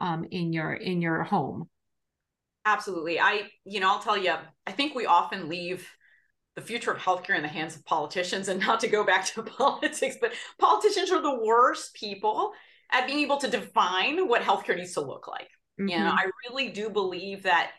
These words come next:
Speaker 2: it requires strong healthcare advocates to identify needs and to bring in solutions that are prac-, you know, that they're practical solutions that can actually be implemented.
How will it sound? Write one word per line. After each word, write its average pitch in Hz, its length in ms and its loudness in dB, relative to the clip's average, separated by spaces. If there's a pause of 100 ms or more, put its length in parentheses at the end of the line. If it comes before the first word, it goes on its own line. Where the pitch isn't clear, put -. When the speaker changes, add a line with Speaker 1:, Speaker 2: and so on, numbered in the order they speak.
(160)
Speaker 2:
it 175 60 -8
requires 190 420 0
strong 196 560 0
healthcare 180 580 -4
advocates 254 680 -2 (420)
to 226 280 -2
identify 285 640 2
needs 190 420 -4
and 185 180 -6
to 175 80 -12
bring 214 220 -6
in 226 100 -8
solutions 202 580 -8
that 185 100 0
are 156 160 -4 (120)
prac-, 151 380 -2
you 190 180 -8
know, 170 140 -4
that 156 140 -2
they're 175 80 2
practical - 560 -4
solutions 220 440 -8
that 196 100 -8
can 190 80 -8
actually 196 340 -4
be 190 100 -12
implemented. 143 680 -10